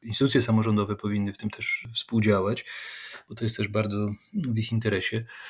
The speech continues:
Więc tu na pewno jest przestrzeń do, do, do, do pewnych działań, ale, ale no, pewnych rzeczy się kolokwialnie mówiąc nie przeskoczy. Znaczy, y, tutaj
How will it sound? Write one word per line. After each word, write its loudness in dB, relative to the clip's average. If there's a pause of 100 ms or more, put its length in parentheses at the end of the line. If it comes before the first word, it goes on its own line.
(240)
Więc 4
tu 0
na 2
pewno 2
jest 4
przestrzeń 2
do, 2
do, 0
do, 2
do 0
pewnych 0
działań, 6
ale, 4
ale 4
no, -2
pewnych 4
rzeczy 4
się 2
kolokwialnie 0
mówiąc 2
nie -4
przeskoczy. 0
Znaczy, 0 (500)
y, -6
tutaj 0